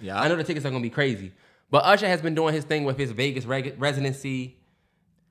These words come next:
Speaker 2: Outside of all of the shenanigans that people talk about with him serenading people's wives and shit,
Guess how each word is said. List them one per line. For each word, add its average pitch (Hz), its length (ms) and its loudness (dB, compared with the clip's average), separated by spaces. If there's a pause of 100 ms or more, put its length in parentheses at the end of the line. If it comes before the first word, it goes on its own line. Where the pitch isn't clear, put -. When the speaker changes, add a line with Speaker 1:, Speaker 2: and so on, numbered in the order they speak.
(200)
Speaker 2:
Outside 175 520 6
of 160 120 0
all 170 260 6
of 147 100 0
the 151 100 0
shenanigans 180 720 0
that 170 140 0
people 180 180 -4
talk 170 240 4
about 170 360 2
with 151 120 0
him 160 160 -2
serenading 175 720 4
people's 170 300 0
wives 165 460 2
and 160 120 0
shit, 165 400 0